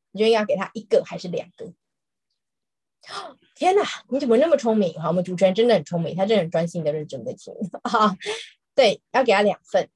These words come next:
因为提到我刚刚讲的叫做创作跟分享，哦，分享这两个字很重要。如果一个人呢，独享，哦，那也很尴尬。然后呢，就觉得，啊，好凄凉。然后呢，那时候因为大家都就是疫情人心惶惶啊，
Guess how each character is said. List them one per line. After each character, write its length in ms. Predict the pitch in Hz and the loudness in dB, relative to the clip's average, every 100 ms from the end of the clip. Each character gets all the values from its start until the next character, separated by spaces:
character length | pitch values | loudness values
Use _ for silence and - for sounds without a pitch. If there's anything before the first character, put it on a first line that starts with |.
| _ | _
因 120 | 302 | 4
为 140 | 277 | 4
提 200 | 202 208 | 2 -6
到 200 | 202 214 | -2 -2
我 60 | 160 | -2
刚 140 | 196 | -4
刚 140 | 220 214 | -4 -4
讲 160 | 175 | -6
的 100 | - | -10
叫 140 | - 208 | -6 -4
做 140 | 220 | -4
创 260 | 208 240 208 | -4 -4 -2
作 140 | 208 | -2
跟 200 | 185 180 | -2 -4
分 200 | - 160 | -6 -8
享， 180 | - - | -10 -12
哦， 80 | - | -12
分 220 | - 311 330 | 0 0 0
享 160 | 185 | -6
这 120 | 180 | -2
两 80 | 170 | -4
个 80 | 170 | -4
字 160 | 196 190 | -2 -4
很 100 | - | -2
重 200 | 160 131 | -6 -6
要。 160 | 143 - _ _ | -10 -10 _ _
如 120 | 247 349 | -2 2
果 120 | - | 0
一 60 | 262 | 0
个 160 | 240 | -2
人 180 | 185 160 | 0 -4
呢， 140 | 165 160 | -6 -8
独 260 | 180 202 | -6 -6
享， 160 | - - | -4 -4
哦， 180 | 233 190 - | -2 -4 0
那 120 | 214 | 0
也 120 | 180 | 0
很 140 | 170 | -2
尴 180 | 180 175 | -4 -2
尬。 160 | 170 170 _ _ _ - | -4 -8 _ _ _ -4
然 100 | 233 | 2
后 160 | 294 302 | 4 4
呢， 180 | 262 262 | 2 2
就 100 | 254 | 0
觉 100 | 247 - | -2 -2
得， 80 | |
啊， 40 | 240 - | -4 -8
好 80 | 180 | -10
凄 220 | - 220 | -6 -2
凉。 160 | 208 - - - - - | 0 -2 -8 -16 -14 -2
然 100 | 311 | 2
后 100 | 370 | 4
呢， 60 | 311 | 4
那 80 | 359 381 | 2 2
时 120 | 294 | 4
候 120 | 294 | 4
因 80 | 294 | 4
为 100 | 294 | 2
大 120 | 285 | 2
家 140 | 254 262 | 0 0
都 280 | 269 262 254 | 4 4 4
就 140 | 262 | 0
是 260 | 254 233 208 | 0 0 -2
疫 200 | 277 220 | -6 -10
情 180 | 202 185 | -8 -4
人 160 | 190 | -4
心 220 | 214 226 | -2 -4
惶 160 | 214 185 | -4 -4
惶 240 | 220 170 | -4 -4
啊， 220 | 165 165 | -6 -8